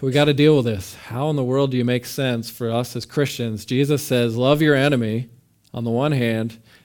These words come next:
and the same God, right, don't, don't split it up. It's the same God who says, "Destroy Jericho." How do you hold those two things together? Because in this, this real history, God says, "I have enemies," and justice demands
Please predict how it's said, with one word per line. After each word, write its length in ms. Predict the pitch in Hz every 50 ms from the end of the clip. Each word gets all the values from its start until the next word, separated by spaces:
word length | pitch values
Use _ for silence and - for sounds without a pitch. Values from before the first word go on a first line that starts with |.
| _ _ _
and 560 | - 110 110 113 113 113 113 113 113 110 110 - _ _ _ _ _ _ _ _
the 60 | -
same 360 | - - 131 131 139 151 156 143
God, 540 | 147 147 151 147 123 113 107 113 120 120 - - _ _ _ _ _
right, 220 | 254 - 117 113 -
don't, 260 | 123 123 127 120 -
don't 180 | 117 117 123
split 240 | - - - 135 135
it 80 | 143 143
up. 240 | 151 156 123 107 123
It's 120 | 107 -
the 80 | 123 110
same 340 | - 123 120 139 165 160
God 320 | 135 135 135 143 151 139 127
who 100 | 120 110
says, 320 | 110 - 120 120 120 117
"Destroy 440 | 117 - 117 - - 131 127 143 143
Jericho." 560 | 127 131 127 135 131 120 - 104 104 101 101 _ _ _ _ _ _ _
How 140 | - 127 135
do 80 | 175
you 80 | 180 160
hold 160 | 160 165 165
those 160 | 160 156 143
two 160 | - - 147 143
things 260 | - 143 143 131 -
together? 480 | - 120 127 131 135 113 104 95 85 - _ _ _ _ _ _ _ _ _ _ _ _ _ _ _ _ _ _ _ _ _
Because 200 | - 127 113 117
in 80 | 120
this, 180 | 120 104 110 120 - _ _ _ _
this 180 | - 117 - -
real 400 | 113 101 120 135 151 175 185 180
history, 500 | 160 170 180 180 - - 143 123 120 120
God 300 | 107 123 127 139 143 139
says, 260 | - 131 120 117 110
"I 160 | 117 117 131
have 240 | 139 147 147 151 131
enemies," 720 | 127 127 139 143 131 120 107 101 101 104 107 - - - _ _ _ _ _ _ _ _ _ _ _ -
and 140 | 113 113 104
justice 500 | 131 131 139 139 - - 160 147 151 -
demands 760 | - 151 131 123 117 113 113 107 107 107 110 107 - -